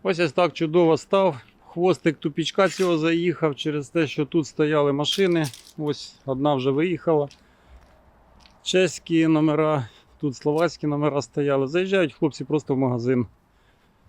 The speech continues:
Я вже тут кілька раз був. Стояв тут ось, де ця машина була.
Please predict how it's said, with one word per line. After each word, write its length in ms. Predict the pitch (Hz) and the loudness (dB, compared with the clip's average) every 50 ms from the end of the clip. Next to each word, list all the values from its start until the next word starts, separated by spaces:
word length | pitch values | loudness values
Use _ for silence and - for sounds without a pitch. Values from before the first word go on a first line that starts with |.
| - _ _ _ _ _ _ - | -20 _ _ _ _ _ _ -2
Я 140 | 135 151 | 0 0
вже 160 | 151 147 151 135 | 2 2 0 0
тут 180 | - 156 135 | -2 -4 -2
кілька 320 | - - 156 135 - 156 147 | 0 -2 -2 0 2 2 2
раз 200 | 147 139 127 131 | 4 2 2 0
був. 460 | 127 151 175 175 160 - - - - _ _ _ _ _ _ _ _ _ _ | 0 2 2 2 2 0 -4 -12 -20 _ _ _ _ _ _ _ _ _ _
Стояв 480 | - - - 156 156 160 147 143 127 117 | -20 -2 0 2 4 4 4 2 2 0
тут 240 | - 151 151 131 - | 0 -2 -2 2 2
ось, 260 | 139 120 - - - _ _ _ | 0 0 0 -6 -14 _ _ _
де 340 | 131 120 135 139 135 135 120 | -8 -4 -2 0 0 0 -2
ця 220 | - - 185 180 | -2 -4 -4 -2
машина 420 | 175 160 147 - - 170 156 147 139 | -2 -2 -2 -2 -2 0 0 -2 -2
була. 400 | 135 139 147 147 143 139 123 | -2 -2 0 2 2 2 0